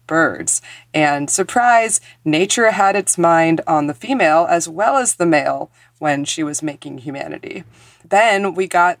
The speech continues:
the term egg basket, which is kind of how ovaries are conceived of in the popular imagination. But also, like, keep in mind this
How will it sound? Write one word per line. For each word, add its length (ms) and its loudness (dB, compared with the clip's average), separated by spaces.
the 120 -8
term 420 -6
egg 180 -2
basket, 500 -2
which 320 -4
is 400 0
kind 320 -4
of 180 0
how 500 2
ovaries 400 2
are 120 0
conceived 520 -8
of 280 -6
in 220 -2
the 60 -4
popular 380 -2
imagination. 800 -2
But 180 2
also, 460 2
like, 260 -2
keep 280 -10
in 80 2
mind 420 2
this 300 -10